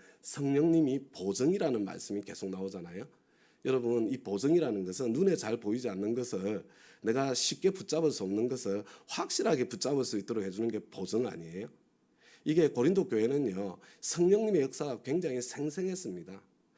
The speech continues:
성령님의 역사가 아주 구체적으로 눈에 보이는 그런 교회였거든요. 예수 그리스도를 구주로, 구주와 주님으로 고백하고 예수의 이름으로 말하고 선포할 때에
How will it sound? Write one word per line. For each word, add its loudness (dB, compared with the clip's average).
성령님의 6
역사가 -2
아주 0
구체적으로 2
눈에 8
보이는 2
그런 0
교회였거든요. -8
예수 4
그리스도를 2
구주로, 0
구주와 0
주님으로 2
고백하고 -2
예수의 6
이름으로 2
말하고 -2
선포할 -4
때에 -2